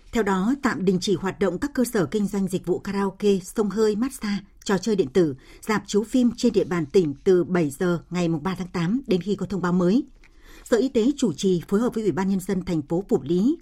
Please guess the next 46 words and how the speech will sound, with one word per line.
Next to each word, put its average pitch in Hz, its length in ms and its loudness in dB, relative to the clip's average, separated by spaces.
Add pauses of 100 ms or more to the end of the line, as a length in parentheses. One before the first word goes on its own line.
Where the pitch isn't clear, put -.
Công 220 160 2
an 196 160 -2
tỉnh 156 200 4 (340)
khẩn 196 160 6
trương 254 260 0
chỉ 180 140 -2
đạo, 165 280 -4
hướng 196 260 0
dẫn 226 240 -4
thực - 200 -2
hiện 170 300 0
việc 175 240 2
điều 180 180 2
tra, 196 160 -8 (220)
khoanh 208 200 -4
vùng 156 260 2
dập 165 160 -2
dịch 160 160 2 (280)
đối 196 140 8
với 208 140 4
tất 269 180 -4
cả 202 140 -2
các 208 120 -4 (180)
địa 185 180 6
điểm, 180 260 4 (220)
các 285 140 -2
trường 196 160 2
hợp 170 220 0
liên 214 200 0
quan 196 260 -6
ca 190 160 -6
bệnh 170 220 -4
covid - 280 -4
mười 156 140 0
chín 170 200 -2
số 175 240 -4
sáu 165 200 -6
trăm 185 160 -6
hai 180 100 -2
mươi. 185 220 4 (720)
Chỉ 220 140 4
đạo 214 140 2
Bệnh 202 160 -2
viện 196 180 0
Đa 254 200 -6
khoa 247 180 -4